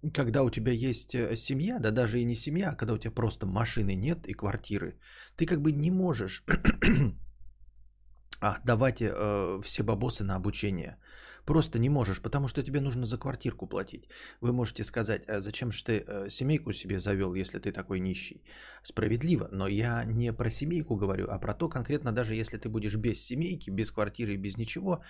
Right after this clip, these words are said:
ты не можешь отдавать все деньги в бизнес, там, э, откладывать на стримхату, на видеокамеру,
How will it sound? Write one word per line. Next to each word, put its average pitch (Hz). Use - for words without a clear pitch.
ты 196
не 196
можешь 175
отдавать 98
все -
деньги 110
в 92
бизнес, 110
там, 87
э, 90
откладывать 101
на 104
стримхату, 123
на 98
видеокамеру, 107